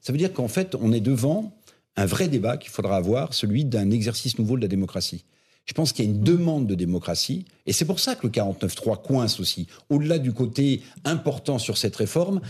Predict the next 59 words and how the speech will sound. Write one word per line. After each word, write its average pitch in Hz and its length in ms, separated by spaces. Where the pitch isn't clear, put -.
c'est - 160
qu'il 139 80
y 165 40
a 156 40
des 143 140
tas 190 120
de 135 80
gens, 113 260
des 110 100
tas 147 200
de 120 40
gens, 104 320
euh, 101 140
qui 101 200
ne 135 120
comprennent 151 420
pas 175 160
ce 170 80
que 120 120
c'est 135 140
qu'un 110 140
quarante-neuf 98 380
trois 196 180
et - 40
qui 151 120
pensent 233 300
que 147 80
c'est 120 220
un 117 80
déni 113 220
de 123 60
démocratie. 98 560
Ça 123 140
veut 139 80
dire 180 160
qu'il - 140
y 113 40
a - 40
une 101 140
demande 175 580
d'exercice 131 540
de 101 100
démocratie, 95 560
à 117 80
mon 120 120
avis, 107 200
qui - 100
est 82 60
différente, 98 580
et 139 120
qui, 170 140
d'une 165 160
certaine 185 340
manière, 190 400
est 123 200
incarnée 208 600
par 139 140
l'espèce 147 440
de, 110 360